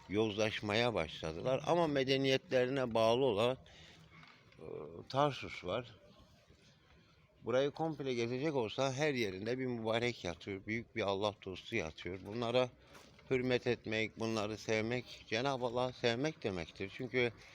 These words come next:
insan dostunu sever. Dostunun dostunu sever. <coughs> Bakın,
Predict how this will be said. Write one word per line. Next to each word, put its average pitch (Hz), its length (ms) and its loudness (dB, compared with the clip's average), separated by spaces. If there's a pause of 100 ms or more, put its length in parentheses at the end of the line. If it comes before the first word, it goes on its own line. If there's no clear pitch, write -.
(180)
insan 123 420 2
dostunu 110 460 0
sever. 98 380 0 (840)
Dostunun 135 560 -2
dostunu 120 460 -2
sever. 98 340 -2 (1300)
<coughs> 185 280 10 (2500)
Bakın, 139 280 6